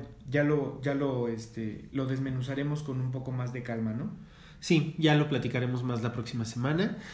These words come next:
Speaker 2: Nuestro tema de hoy es, bueno, queremos reconocer y, y hablar un poco de gente que se ha hablado durante mucho tiempo.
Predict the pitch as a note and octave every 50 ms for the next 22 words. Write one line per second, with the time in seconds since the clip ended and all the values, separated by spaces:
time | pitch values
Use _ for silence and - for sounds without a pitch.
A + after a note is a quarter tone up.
0 | - - - D3+ D3 C#3+ - C#3+ B2+ - E3 E3 E3+ D#3+ D3+ C#3+ C3+ C#3+ D#3 F3+
1 | G#3 - - C3+ C3+ C#3 C#3 - - - - - - - - - - - D#3 D3+
2 | D3+ D3 - D3 D#3 E3 F3 F#3+ F#3+ - - - - - G#3+ E3 - D#3 D3 -
3 | - C#3+ C#3 C#3 C#3+ C#3+ - - - D#3+ E3 D#3+ D3+ - - - - - - -
4 | - - - - - - - - - - - - - - - - - - - -
5 | - D#3 D3 C#3 C3+ C3+ C3+ C3+ C3 C3 C#3+ - C#3+ C3+ C#3 - B2+ D3 D3+ D#3
6 | E3+ D#3+ D#3 - D#3 D3 - D#3 D#3 D#3 D#3+ D#3 - - - - - - - C3+
7 | C#3+ C3 - F#3 F#3 F3+ G#3+ G#3+ F3 D3+ - - E3+ D#3+ E3+ E3 C#3 C3+ C3 C3
8 | C#3 C#3+ C#3+ C#3 C3+ C3+ A#2+ B2 A#2+ A2+ A#2 A#2+ C3 C3 - D3+ - - B2+ A#2
9 | A2 A2 A2 G#2 A2 G#2+ -